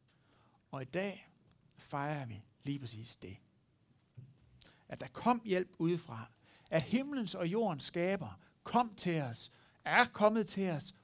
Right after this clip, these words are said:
og kommer til os. Kom for to tusind år siden og kommer til os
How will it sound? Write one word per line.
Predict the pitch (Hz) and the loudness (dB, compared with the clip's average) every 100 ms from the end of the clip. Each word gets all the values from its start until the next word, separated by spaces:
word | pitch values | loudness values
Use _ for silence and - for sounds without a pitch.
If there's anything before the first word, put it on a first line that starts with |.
| _ | _
og | 165 - | -6 -4
kommer | - 226 196 123 | 0 2 2 0
til | 165 160 120 | 2 2 2
os. | 98 - - - - - - - - - | -2 -6 -8 -18 -20 -20 -20 -20 -20 -6
Kom | - 269 233 | 2 4 4
for | 214 | 0
to | 262 208 | 0 2
tusind | 226 190 190 | 0 0 -2
år | 190 | 0
siden | 170 180 196 196 - - _ - | 0 0 -2 -4 -8 -20 _ -18
og | 127 | -12
kommer | - 202 180 | -4 -2 -2
til | 131 - 156 | -4 -2 -2
os | 120 110 - | -2 -6 -8